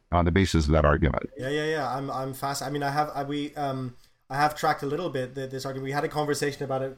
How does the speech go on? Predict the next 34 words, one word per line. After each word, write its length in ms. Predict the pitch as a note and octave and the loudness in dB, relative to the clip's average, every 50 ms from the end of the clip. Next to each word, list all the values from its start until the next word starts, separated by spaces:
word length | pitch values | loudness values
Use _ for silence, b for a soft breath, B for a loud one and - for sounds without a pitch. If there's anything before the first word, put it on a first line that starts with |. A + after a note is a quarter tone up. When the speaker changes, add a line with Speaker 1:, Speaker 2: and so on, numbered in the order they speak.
| _ | _
Speaker 2:
for 140 | - C#3+ C3+ | -8 -6 -6
a 40 | C3 | -4
piece 200 | C3+ - C#3 C3+ | -6 -6 -8 -8
I 60 | C#3 | -8
put 120 | C3 C#3+ C3+ | -6 -4 -2
out 140 | C3 C3 | -2 -2
on 60 | C3 B2+ | -2 -4
my 100 | B2+ B2 | -6 -8
Substack, 600 | A#2+ - D3 C#3+ B2+ - - C#3+ B2+ A#2+ A#2+ - - - | -6 -4 -6 -6 -6 -6 -6 -4 -6 -6 -6 -10 -14 -10
um, 420 | C#3+ C#3 C3+ C3 C3 B2+ B2 A#2+ B B B B B B B - | -8 -6 -6 -6 -6 -8 -8 -8 B B B B B B B -6
when 140 | C#3+ C#3+ | -4 -4
you 100 | C#3+ C#3+ | -2 -2
released, 500 | C3 C#3 C3+ C3+ C#3+ C#3+ C#3 C3+ - - - - | -4 -4 -4 -2 -2 -2 -2 -4 -6 -6 -8 -10
um, 540 | D3 C3+ C3 B2+ B2 B2 B2 B2 B2 B2+ B2+ | -8 -6 -6 -6 -6 -6 -6 -8 -10 -10 -12
the, 380 | - D3+ D3 C#3+ C#3+ C#3 C3 C3 | -14 -16 -16 -12 -10 -10 -10 -8
the 100 | C3 B2+ | -8 -8
series 260 | - D3 C#3 C3+ B2+ | -6 -4 -4 -4 -4
on 80 | B2+ B2 | -6 -4
Socrates, 680 | - E3 F3+ F#3 - - - B2+ B2 A#2+ A2+ - b b b b b b b b | -2 -2 -2 -2 -2 -6 -8 -8 -8 -8 -8 -10 b b b b b b b b
and, 400 | - C#3 C#3 C#3+ C#3+ C#3+ C#3 C3+ D3+ - | -6 -4 -2 -2 -2 -2 -2 -4 -6 -6
um, 380 | D3+ C3+ C3+ C3+ C3+ C3+ C#3 - | -4 -4 -4 -4 -4 -6 -4 -2
I 140 | C3+ C#3+ D3 | 2 4 4
am 160 | D#3 F#3 G3+ | 4 4 2
intrigued, 500 | G3 E3+ - - E3 E3 C#3+ B2 - - - | 0 -2 -2 -2 -2 -2 -2 -4 -6 -6 -4
I 100 | A#2+ B2 | -2 -2
have 140 | C3+ C#3+ - | -2 -2 -4
to 80 | C3+ | -6
say, 260 | - - D3 C3+ B2 | -4 -2 -2 -2 -4
because 260 | A#2+ B2 B2 D3+ C#3+ - | -4 -4 -2 -2 -2 0
I'm 320 | - D#3 F#3 A3 A#3 G#3 F3 | 2 2 2 2 0 0 0
not 380 | E3 D#3+ D3+ D3 C#3+ - - _ _ _ _ _ _ _ _ _ - - - _ _ - | 2 2 4 2 0 -2 -8 _ _ _ _ _ _ _ _ _ -14 -14 -12 _ _ -14
too 280 | - - - F#3+ F#3+ | -10 -8 -6 -4 -4
far. 340 | D3 - - D#3 D3+ - B2 - | -6 -4 -2 0 0 0 0 0
<laughs> 440 | C3+ B2 - - - - - - _ | 0 -2 -2 -4 -10 -18 -20 -20 _